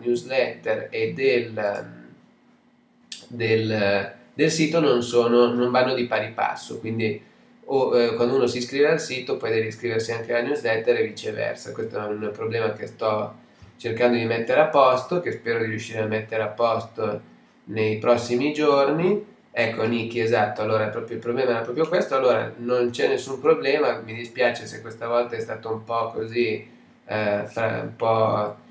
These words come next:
difficile collegarti, però, eh, se tu ti sei iscritto alla newsletter riceverai sempre le notizie. Infatti io anche oggi ho mandato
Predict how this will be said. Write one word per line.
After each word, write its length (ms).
difficile 640
collegarti, 680
però, 500
eh, 200
se 140
tu 100
ti 140
sei 160
iscritto 300
alla 100
newsletter 520
riceverai 520
sempre 640
le 100
notizie. 680
Infatti 600
io 120
anche 240
oggi 200
ho 60
mandato 840